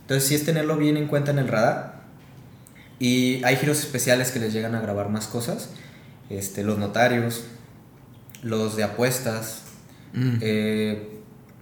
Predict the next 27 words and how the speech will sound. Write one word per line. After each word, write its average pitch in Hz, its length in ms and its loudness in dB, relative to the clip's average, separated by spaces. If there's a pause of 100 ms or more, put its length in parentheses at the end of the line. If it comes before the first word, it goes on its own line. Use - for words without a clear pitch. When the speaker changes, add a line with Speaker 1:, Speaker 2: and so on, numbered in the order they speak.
(200)
Speaker 1:
pues 110 180 -4
ahora 117 160 2
sí 127 140 -4
que 120 520 0
esos 117 160 -4
son 131 200 -2
los 123 80 -2
más 127 640 -4 (160)
delicados. 120 800 0 (720)
Este, 107 480 -4
los 104 200 -2
que 104 140 -8
quieren 117 320 0
controlar 107 920 -2
el 110 120 -8
consumo, 120 520 -4 (540)
que 107 140 -2
es 104 180 -4
dulces, 117 640 -2 (260)
alcohol, 117 800 0 (480)
todos 143 300 4
esos 165 360 0
también 123 340 -2
les 135 100 0
graban 131 280 0
el 120 120 -2
ieps. 135 280 -2